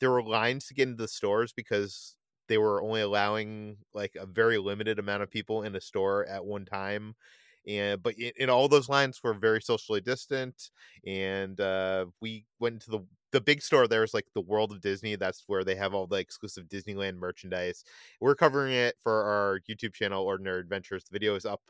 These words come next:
right now. And, uh, we wanted to see, like, w-, you know, all, <laughs> all the merchandise that was supposed to come out in the parks for the last three months or four months since the parks have been closed. We wanted to check out some of that stuff, including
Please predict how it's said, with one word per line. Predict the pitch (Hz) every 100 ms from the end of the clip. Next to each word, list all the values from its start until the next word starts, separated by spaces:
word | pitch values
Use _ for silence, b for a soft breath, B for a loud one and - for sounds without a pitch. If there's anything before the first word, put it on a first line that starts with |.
| _ _
right | 113 131
now. | 156 151 80 B B B B _
And, | - 107 101 101
uh, | 101 101 98
we | 98
wanted | 104 107
to | 98
see, | - 104
like, | 98 - _
w-, | 98 87 _ _ _
you | 117
know, | 87 - _ _ _
all, | 131 139 - -
<laughs> | - _ _ - _ -
all | 185
the | 185
merchandise | 151 - 147 131 127
that |
was | 120
supposed | 113 180 -
to |
come | 139 135
out | 131
in | 127
the | 113
parks | 127 123 - - b b _
for | 110
the |
last | 113 120 - -
three | 117 127 127
months | 113 110 113 - -
or | 98
four | - 117
months | 113 110
since | - 113 104 - b b _
the | -
parks | 113 113 -
have | 95
been | 95
closed. | - 113 101 95 -
We |
wanted | 101 101 98
to |
check | 90 117 -
out | 107 101 92
some | - 104
of | 95
that | 95 95
stuff, | - 101 -
including | 95 104 98